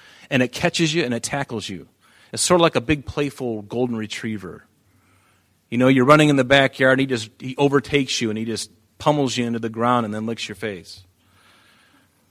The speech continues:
That's the way God's blessing is. He wants to come after you. He wants to overtake you with the blessing. I, I love the picture of that.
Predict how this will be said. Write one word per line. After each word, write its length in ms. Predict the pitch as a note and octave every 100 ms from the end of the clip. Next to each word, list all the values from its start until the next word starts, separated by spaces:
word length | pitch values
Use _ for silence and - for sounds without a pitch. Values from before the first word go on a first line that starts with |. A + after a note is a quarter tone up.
| _ _ _ _ _ _ _ -
That's 140 | -
the 60 | B2+
way 120 | C3
God's 240 | C3 B2
blessing 440 | A#2 A#2+ A2+ G#2+ G2+
is. 360 | F2+ - - -
He 100 | -
wants 160 | A#2+ -
to 60 |
come 220 | - C3 B2
after 340 | B2+ - G2
you. 60 | F#2
He 60 |
wants 200 | A2 A#2
to 80 | C3
overtake 640 | C3+ B2 A2+ - C#3+ C3
you 80 | A2
with 120 | G#2 B2
the 60 |
blessing. 640 | A#2 D3 D#3 A2+ G2 A2
I, 80 | A#2
I 140 | B2+ C3
love 200 | D#3 D#3+
the 80 |
picture 420 | - F3+ - A#2 G2+
of 60 |
that. 240 | F2+ F2